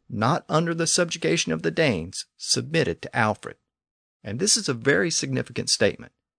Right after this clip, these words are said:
It meant that even the Western Mercians, who were outside of the Danelaw, now looked to Alfred as their leader. And it appears that they did this voluntarily. Even though they were Mercians,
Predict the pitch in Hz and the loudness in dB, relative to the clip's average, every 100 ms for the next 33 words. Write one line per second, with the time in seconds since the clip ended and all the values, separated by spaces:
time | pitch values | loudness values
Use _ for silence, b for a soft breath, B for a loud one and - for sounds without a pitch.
0 | _ _ _ - 147 185 190 170 - - | _ _ _ -6 0 2 4 2 0 -2
1 | 190 240 247 214 165 147 151 - 135 123 | 2 4 4 4 0 -2 -2 -2 -2 0
2 | 120 120 - 55 - - - - 131 - | 2 2 -2 -6 -10 -10 -4 4 4 4
3 | 123 120 - - 143 156 147 123 120 127 | 4 4 2 2 4 4 2 2 4 4
4 | - 65 60 - _ _ _ 113 113 165 | 2 -2 -2 -8 _ _ _ -2 2 4
5 | 165 110 110 - - - 151 196 - - | 4 4 0 -4 -6 -2 0 -2 -6 -12
6 | - 90 85 98 90 117 120 - _ _ | -4 -4 -2 -2 0 2 0 -4 _ _
7 | _ _ _ _ - 180 196 196 - 285 | _ _ _ _ -2 2 2 0 0 0
8 | 233 - - 170 131 107 104 104 - 87 | 0 0 -4 0 0 2 2 2 2 0
9 | 85 - 139 127 98 - _ _ _ _ | 0 0 4 6 4 -2 _ _ _ _
10 | _ _ - 185 226 220 220 202 196 190 | _ _ -2 2 4 6 6 6 4 2
11 | 196 196 - 53 - - - | 0 0 0 -2 -10 -14 -16